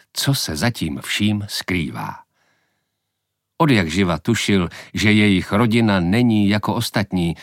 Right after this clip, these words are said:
přestože se jeho rodiče usilovně snažili o co největší nenápadnost. Už jen jméno, jaké mu dali, Jan Dvořák. Vždyť je to snad to nejobyčejnější jméno,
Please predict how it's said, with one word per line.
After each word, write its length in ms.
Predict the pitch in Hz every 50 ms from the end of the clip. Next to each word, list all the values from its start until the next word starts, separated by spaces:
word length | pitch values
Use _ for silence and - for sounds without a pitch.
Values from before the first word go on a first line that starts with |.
| - - - -
přestože 520 | - - 135 - - - 92 71 73 80
se 180 | - - - 78
jeho 280 | 76 78 78 73 76
rodiče 440 | 78 92 95 90 95 87 - - 87 - -
usilovně 560 | 151 120 - - 110 101 95 82 76 82 76
snažili 540 | - - 113 113 110 92 95 101 98 95 - - - _
o 120 | - 110 110
co 200 | - - 95 87
největší 680 | 80 78 90 113 120 104 95 90 85 - - - 80
nenápadnost. 920 | 76 85 95 101 92 78 73 - - - 65 64 - - - - - - - _ _ _ _ _ _ _ _ _ _ _ _ _ _ _ _ _ _
Už 260 | - 147 135 - -
jen 200 | 160 165 170 170
jméno, 640 | 170 170 170 165 165 170 170 156 139 95 76 69 - -
jaké 300 | - 95 90 - - 92
mu 160 | 95 98 98 95
dali, 320 | 92 104 98 87 85 80 - - - _ _ _ _ _ _ _ _ -
Jan 440 | 90 95 117 123 123 123 123 120 113 - _ _ _
Dvořák. 720 | - - 95 85 95 90 - - - 57 53 - - - _ - - _ _ _ _ _ _ _ _ _ _ _ _ _ _ -
Vždyť 340 | 92 95 98 156 139 - 165
je 100 | 151 143
to 120 | 151 143
snad 320 | 123 - - 147 135 -
to 160 | - - 82 76
nejobyčejnější 1300 | 76 85 110 120 117 - - 131 110 120 107 - - 113 117 117 117 113 120 120 117 - - 85 82
jméno, 540 | 78 76 80 87 101 107 107 107 110 110 104